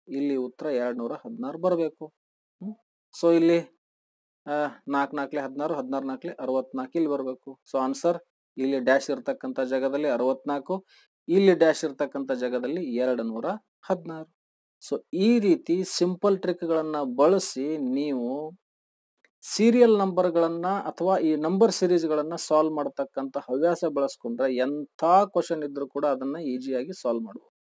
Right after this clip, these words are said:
ಹೌದಾ? So ನನ್ನ ನೆಕ್ಸ್ಟ್ ವಿಡಿಯೋದಲ್ಲಿ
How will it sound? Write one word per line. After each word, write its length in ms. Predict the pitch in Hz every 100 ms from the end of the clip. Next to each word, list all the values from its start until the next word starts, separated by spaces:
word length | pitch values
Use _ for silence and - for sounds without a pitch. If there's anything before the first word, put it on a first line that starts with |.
| _
ಹೌದಾ? 180 | 117 139 - _ _ _ _
So 180 | - 139
ನನ್ನ 200 | 135 135 131 131 _ _ _ -
ನೆಕ್ಸ್ಟ್ 360 | 151 202 -
ವಿಡಿಯೋದಲ್ಲಿ 520 | 180 156 147 139 139